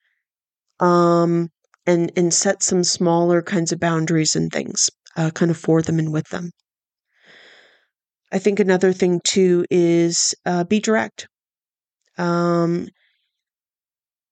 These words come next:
they will often, uh, be angry.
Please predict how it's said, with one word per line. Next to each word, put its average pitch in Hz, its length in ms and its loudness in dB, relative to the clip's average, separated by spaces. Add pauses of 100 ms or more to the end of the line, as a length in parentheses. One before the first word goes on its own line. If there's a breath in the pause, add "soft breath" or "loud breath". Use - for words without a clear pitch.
(540)
they 180 220 2
will 180 340 2
often, 170 840 0 (100)
uh, 175 220 -2
be 170 260 -2
angry. 196 540 -4